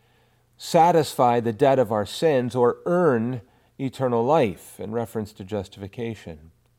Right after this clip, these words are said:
But the persons of believers and their good works are accepted in Christ as covered by his merits and thus bringing glory to God.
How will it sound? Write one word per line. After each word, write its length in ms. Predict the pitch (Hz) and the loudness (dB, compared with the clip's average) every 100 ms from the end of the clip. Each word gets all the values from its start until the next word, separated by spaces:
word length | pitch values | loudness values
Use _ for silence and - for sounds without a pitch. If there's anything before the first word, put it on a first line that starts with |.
| _ _ _ _ _ _ _ _ _ _ _ | _ _ _ _ _ _ _ _ _ _ _
But 160 | 160 160 | -10 -4
the 80 | - | -6
persons 600 | - 214 226 - 208 147 | -4 -2 -2 0 0 0
of 160 | 127 | -2
believers 580 | 127 117 107 101 135 - | -2 -2 -2 -2 -6 -6
and 220 | - 135 185 | -6 -4 -4
their 100 | 190 | -4
good 220 | 165 147 | -2 -2
works 400 | 104 104 110 - | -2 -4 -6 -12
are 140 | 151 147 | -6 -6
accepted 600 | 143 - 175 - 120 - _ | -6 -8 -8 -6 -8 -8 _
in 220 | 151 147 | -6 -6
Christ 640 | 135 - 117 95 - - _ _ _ _ _ _ | -8 -8 -8 -10 -16 -20 _ _ _ _ _ _
as 220 | 131 123 | -4 -4
covered 640 | - 185 165 175 165 139 - | -2 0 2 0 -2 -6 -2
by 160 | 151 | 0
his 320 | 123 185 208 | 0 -2 -2
merits 580 | 175 131 92 - - - _ _ _ - | -2 0 -2 -6 -20 -20 _ _ _ -10
and 180 | 175 | -4
thus 180 | 139 127 | -2 -4
bringing 500 | - 135 120 113 107 - _ _ - | -4 -4 -2 -4 -6 -12 _ _ -10
glory 340 | 139 117 107 | -2 0 0
to 80 | 98 | -4
God. 420 | 90 107 98 80 | -4 -4 -4 -8